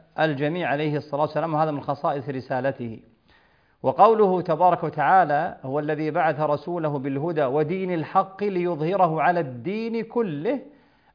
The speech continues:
أي على جميع الأديان، فلا يقبل الله عز وجل دينا بعد بعثته إلا دينه عليه الصلاة والسلام. قال تبارك وتعالى: "ومن يبتغ غير الإسلام دينا فلن يقبل منه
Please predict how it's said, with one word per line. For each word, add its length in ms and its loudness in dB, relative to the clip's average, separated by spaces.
أي 180 6
على 320 6
جميع 440 -2
الأديان، 500 -4
فلا 280 8
يقبل 340 4
الله 420 2
عز 180 0
وجل 320 -2
دينا 380 -4
بعد 320 -2
بعثته 640 -6
إلا 200 0
دينه 400 -2
عليه 280 0
الصلاة 440 -2
والسلام. 800 -2
قال 240 4
تبارك 400 0
وتعالى: 340 2
"ومن 200 2
يبتغ 440 0
غير 440 0
الإسلام 580 0
دينا 720 0
فلن 500 0
يقبل 540 2
منه 280 -4